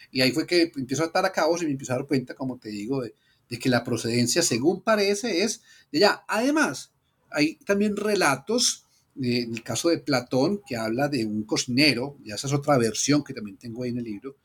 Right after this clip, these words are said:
eh, de Aftónitas o Aptonete, que supuestamente es experto en, en hacer embutidos, también hacía la morcilla. Entonces,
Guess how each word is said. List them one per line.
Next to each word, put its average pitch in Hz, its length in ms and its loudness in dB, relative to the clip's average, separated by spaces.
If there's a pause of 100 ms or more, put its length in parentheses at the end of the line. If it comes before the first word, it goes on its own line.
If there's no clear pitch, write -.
(640)
eh, 120 440 0
de 113 460 0
Aftónitas 165 920 0
o 127 100 2
Aptonete, 143 840 0 (260)
que 135 100 -4
supuestamente 139 600 0
es - 100 -2
experto 165 800 0 (100)
en, 120 340 0
en 120 100 2
hacer 117 240 0
embutidos, 135 680 2
también 107 280 -4
hacía 135 280 0
la 131 100 2
morcilla. 123 480 0
Entonces, 120 400 -8